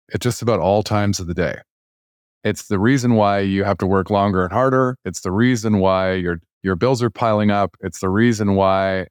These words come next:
it's the reason why, it's the reason why, it's the reason why. And, you know, so your thing about the number of dual income families that's grown up,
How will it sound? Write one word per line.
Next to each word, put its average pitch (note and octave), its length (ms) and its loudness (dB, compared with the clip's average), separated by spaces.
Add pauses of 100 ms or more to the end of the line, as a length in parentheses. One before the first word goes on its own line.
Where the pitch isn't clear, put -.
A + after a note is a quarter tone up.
(300)
it's - 160 -12
the G2+ 80 -2
reason G#2+ 320 2
why, F#2 300 2
it's F2+ 260 -4
the F#2 80 -4
reason F#2+ 300 2
why, F2 280 2
it's E2+ 180 -6
the F2+ 60 -2
reason F2 260 0
why. D2+ 280 0 (600)
And, G2 640 -2 (180)
you D3+ 80 2
know, B2 120 0
so - 320 -4
your B2 200 4
thing D3 240 0
about A2 520 2
the A2+ 80 0
number C3 300 2
of A2+ 100 0
dual A#2+ 260 2
income B2 280 2
families A#2 420 0
that's G2+ 160 -8
grown F#2 280 0
up, F2 200 -2